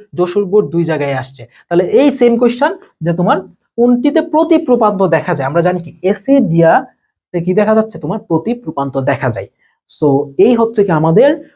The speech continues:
দুহাজার তেইশ সালে আসা এবং এক-, একই সাথে এখানে রিপিট কোয়েশ্চেন আসছে বাইশ সালে যেমন সিলেট বোর্ডে। এই মিলিয়ে মূল কথা হচ্ছে কি তোমার তেইশ সালে যে কোয়েশ্চেনগুলো আসছে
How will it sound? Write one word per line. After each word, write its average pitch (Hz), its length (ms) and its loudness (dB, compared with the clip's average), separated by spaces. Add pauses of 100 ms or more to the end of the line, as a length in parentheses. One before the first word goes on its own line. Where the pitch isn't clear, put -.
(120)
দুহাজার 202 320 0 (180)
তেইশ 294 380 0
সালে 240 320 2 (140)
আসা 160 420 -2 (260)
এবং 170 200 2
এক-, 175 160 -4
একই 190 140 2
সাথে 202 200 0
এখানে 202 220 0
রিপিট 170 280 0
কোয়েশ্চেন 202 300 -2
আসছে - 500 -6
বাইশ 147 400 -2
সালে 170 200 2
যেমন 160 160 0
সিলেট 147 240 -2
বোর্ডে। 214 260 2 (420)
এই 262 200 4
মিলিয়ে 226 400 4 (360)
মূল 220 220 2
কথা 233 200 0
হচ্ছে 247 180 -4
কি - 80 -6
তোমার 190 220 -4
তেইশ 208 320 -4
সালে 220 160 -2
যে 196 100 0
কোয়েশ্চেনগুলো 151 460 -2
আসছে - 400 -8